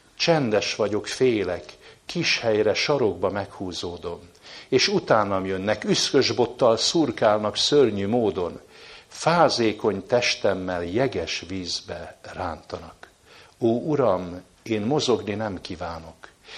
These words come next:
Én pici helyen dideregve ülni akarok, én komplikációktól félek, s tiszta ruháimmal,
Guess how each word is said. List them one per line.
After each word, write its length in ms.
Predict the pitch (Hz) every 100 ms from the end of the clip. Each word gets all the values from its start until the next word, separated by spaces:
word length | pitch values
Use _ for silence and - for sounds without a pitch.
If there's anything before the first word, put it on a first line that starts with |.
| -
Én 300 | 127 123 -
pici 340 | 185 - 139
helyen 400 | 110 131 113 107
dideregve 760 | 104 139 117 107 101 95 95 95 -
ülni 340 | 117 117 113
akarok, 480 | 117 - 123 127 - - - - - - -
én 260 | 123 120 -
komplikációktól 1400 | 156 160 131 120 117 104 - - 101 92 - 101 85
félek, 680 | - 110 95 95 110 - - - - - -
s 240 | - - -
tiszta 440 | 185 - - 135
ruháimmal, 1080 | 139 123 123 113 110 104 101 95 90 87